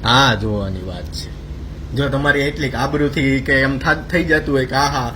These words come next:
તો તમે આ માણસોનું ખોટું કરો તો એની આબરૂની તો કોઈને કાંઈ પડી જ નહીં ને. તમારે, તમારું જ જોવાનું.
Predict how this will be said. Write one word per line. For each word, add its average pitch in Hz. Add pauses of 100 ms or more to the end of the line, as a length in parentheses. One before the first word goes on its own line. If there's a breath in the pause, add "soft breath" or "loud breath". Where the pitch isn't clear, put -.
(180 loud breath)
તો -
તમે 156
આ 220
માણસોનું 226
ખોટું 226
કરો 220
તો 220
એની 208
આબરૂની 226
તો 226
કોઈને 233
કાંઈ 226
પડી 254
જ 160
નહીં 233
ને. 160
તમારે, 247
તમારું 254
જ -
જોવાનું. 165